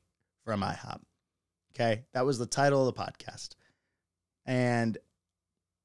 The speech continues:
ihop isn't my first cup of tea. Okay? M-, the reason that it's dumb of me is because whenever I go to ihop,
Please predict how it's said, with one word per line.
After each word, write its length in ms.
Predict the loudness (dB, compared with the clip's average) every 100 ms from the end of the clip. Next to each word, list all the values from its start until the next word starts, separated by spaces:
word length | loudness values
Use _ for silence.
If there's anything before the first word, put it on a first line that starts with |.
| -2
ihop 400 | 0 2 0 0
isn't 240 | 0 0
my 140 | 0 0
first 320 | 0 0 0
cup 180 | -4 -4
of 80 | -4
tea. 280 | -6 -8 _ _ _ _ _ -2
Okay? 280 | 2 2 0 _ _ _ -10
M-, 240 | -8 -8 _ -18 2
the 120 | 2
reason 680 | 4 4 4 6 6 6 6
that 220 | 6 6
it's 180 | 2 0
dumb 340 | 4 6 6
of 120 | 4 2
me 320 | 2 2 0
is 140 | -2
because 440 | -4 -2 0 0 -4 -14 -20 _ -4
whenever 520 | 0 0 2 2 0
I 120 | 0
go 580 | 4 6 8 6 4 -2 _ _ _ _ _ _ _
to 160 | -2 0
ihop, 560 | 2 0 0 0 -2